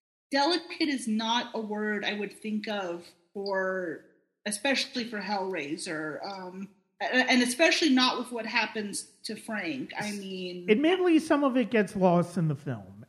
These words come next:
Speaker 2: It, admittedly, some of it gets lost in the film. I'm, I, I think I'm referring more to the, the short story when I, I, I use that word in the case of this story.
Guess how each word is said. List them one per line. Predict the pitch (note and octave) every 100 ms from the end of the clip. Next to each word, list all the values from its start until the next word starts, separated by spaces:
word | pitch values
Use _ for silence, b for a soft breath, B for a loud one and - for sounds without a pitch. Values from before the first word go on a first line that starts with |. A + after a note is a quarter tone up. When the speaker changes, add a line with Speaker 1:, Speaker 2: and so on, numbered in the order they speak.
| -
Speaker 2:
It, | E3+ E3+
admittedly, | G3+ G#3 C4 B3 G3+
some | - G3+
of | F#3
it | E3+
gets | D#3 D3 D3+
lost | C#3+ C#3+ C#3+
in | D3
the | C3
film. | D3 C3 C#3
I'm, | E3 F3+ F#3 -
I, | D3 E3 -
I | D#3+
think | E3 G3+
I'm | D#3 F3 F3+
referring | D#3 F#3 D#3+
more | D3+ C#3+ C#3+ C3+ C#3
to | C#3+ C3+ C3 B2+ - _ _ _
the, | D3 D3+ C#3+ C#3+ -
the | D#3
short | D3 F3+ D3+
story | - - A#2 A#2+
when | B2 C#3 C3+ C#3 C#3+
I, | C3+ C3 C3 C3
I, | C#3 C3+ C3 -
I | C3+
use | C3+ C#3 C3 B2+
that | B2+ B2 B2+
word | B2 A#2+ A#2+ - _ _ _
in | E3
the | F3+
case | E3+ F3 D#3
of | C#3 C3+
this | B2+ -
story. | - C#3+ B2+ A#2 G#2+ G#2